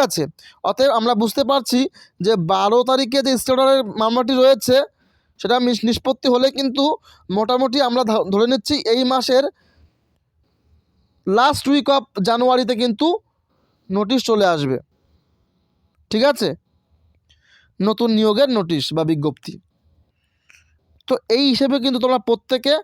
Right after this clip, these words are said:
ওয়েট না করে পড়াশোনা চালু করতে পারো খুব স-, খুব মানে সহজেই। মনে রাখবে, প্রস্তুতি না নিলে কিন্তু চাকরি সহজে হবে না। প্রত্যেককেই বলবো, আমার যারা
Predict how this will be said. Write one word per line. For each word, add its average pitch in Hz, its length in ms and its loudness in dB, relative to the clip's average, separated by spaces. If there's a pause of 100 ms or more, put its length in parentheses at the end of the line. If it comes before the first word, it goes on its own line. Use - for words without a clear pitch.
(400)
ওয়েট 240 320 0
না 254 100 0
করে 262 160 0
পড়াশোনা 233 420 -2
চালু 247 160 -2
করতে 240 260 -2
পারো 254 240 0 (140)
খুব 240 120 -2 (160)
স-, - 240 -6
খুব 269 180 0 (240)
মানে 208 180 -2
সহজেই। 196 480 0 (680)
মনে 196 180 -2
রাখবে, 240 260 2
প্রস্তুতি 247 400 -2
না 262 120 0
নিলে 262 200 0
কিন্তু 262 180 -2
চাকরি 233 320 -2 (200)
সহজে 226 300 0 (100)
হবে 208 200 2
না। 180 140 -2 (500)
প্রত্যেককেই 262 680 -2
বলবো, 240 340 2 (140)
আমার 226 160 0
যারা 226 180 2